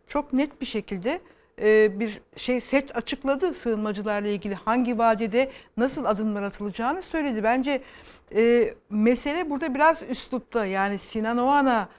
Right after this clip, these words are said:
e, kayan oylarda o, e, tarz, üslup, e, onu nasıl dile getirdiği, kullandığı dil, retorik filan bunlar... e, seçmenin şeyinde,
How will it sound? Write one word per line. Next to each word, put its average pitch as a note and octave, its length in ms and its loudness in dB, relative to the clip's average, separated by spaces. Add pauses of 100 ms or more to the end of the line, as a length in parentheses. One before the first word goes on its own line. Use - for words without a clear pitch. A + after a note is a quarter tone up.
(300)
e, G3+ 320 -2
kayan G3+ 440 -2 (260)
oylarda G#3 720 4 (340)
o, C4+ 320 10 (300)
e, A3+ 340 2 (420)
tarz, A3+ 400 4 (480)
üslup, A#3 580 -4 (580)
e, G#3+ 420 -4 (1400)
onu B3+ 220 6
nasıl C4+ 320 2
dile A#3 180 0
getirdiği, A3 520 -4
kullandığı A3 720 -4
dil, A3+ 240 -4
retorik A#3 500 -2 (240)
filan D4+ 360 0
bunlar... E4 440 0 (420)
e, B3 480 -4
seçmenin C4+ 540 -6
şeyinde, A3 540 -6